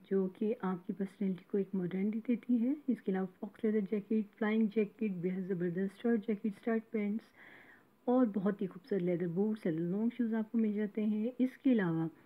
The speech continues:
आपने देखा होगा कि जैसे आजकल बहुत ज़्यादा movies और फिल्में, अ, जो है वो नई बनाई जा रही हैं, तो उसमें आप देखा होगा कि cosplay costume leather के ही होते हैं, जो कि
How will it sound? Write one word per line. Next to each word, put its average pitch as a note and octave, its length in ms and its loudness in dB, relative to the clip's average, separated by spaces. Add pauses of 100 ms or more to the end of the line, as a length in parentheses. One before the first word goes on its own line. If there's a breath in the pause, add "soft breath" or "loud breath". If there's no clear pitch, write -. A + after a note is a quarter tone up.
(400 soft breath)
आपने F3 400 0
देखा E3+ 260 -2
होगा G#3 260 -2
कि G#3+ 140 -6
जैसे F3 280 -4
आजकल F3 400 -6 (160)
बहुत A3 260 0
ज़्यादा G#3 300 -2 (760 loud breath)
movies G#3 580 4
और G3 100 4 (180)
फिल्में, G#3 440 2
अ, - 600 -6
जो G3 380 4
है G#3 160 4
वो G#3 100 4
नई G3+ 220 4
बनाई F#3+ 320 2
जा G3+ 140 6
रही G3+ 120 4
हैं, A3 100 4
तो A3 120 4
उसमें G3+ 360 -2
आप G3 120 0
देखा G3 300 -4
होगा A3 200 0
कि B3 140 0
cosplay G3+ 380 0
costume G#3+ 480 4 (220)
leather F#3 320 2
के - 160 -2
ही A#3+ 180 4
होते A#3 300 4
हैं, A#3 140 6
जो A3+ 120 -8
कि F#3 120 -12